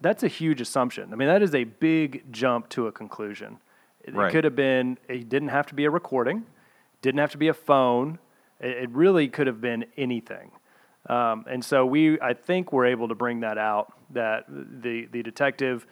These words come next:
Speaker 1: did not know for sure if he was dealing with a phone. He didn't know for sure if it was a phone, what kind of phone it was, if there was a recording on the phone or not. Um,
Speaker 2: And if it's the phone in question,
Speaker 1: Right.
Speaker 2: even if it is a phone.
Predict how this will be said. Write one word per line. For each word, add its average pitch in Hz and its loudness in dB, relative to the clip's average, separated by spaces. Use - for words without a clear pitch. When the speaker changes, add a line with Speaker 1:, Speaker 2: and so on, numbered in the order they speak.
Speaker 1:
did 127 -2
not 151 0
know 110 -4
for 117 -6
sure 107 -4
if 104 -10
he 120 -4
was 113 -6
dealing 107 -8
with 107 -10
a - -14
phone. 190 2
He 117 -4
didn't 123 -2
know 120 0
for - -6
sure 120 -2
if 117 -10
it 107 -8
was 160 0
a 143 0
phone, 120 -2
what 117 -4
kind 107 -10
of 117 -10
phone 127 -2
it 123 -4
was, 117 -2
if 156 0
there 147 6
was 135 2
a 131 4
recording 139 4
on 131 2
the 127 0
phone 135 2
or 139 2
not. 107 0
Um, 107 -4
Speaker 2:
And 127 -2
if 147 -2
it's 160 -2
the 143 -4
phone 127 0
in 139 -2
question, 147 0
Speaker 1:
Right. 185 8
Speaker 2:
even 156 0
if 156 0
it 160 0
is 175 2
a 139 -4
phone. 98 -4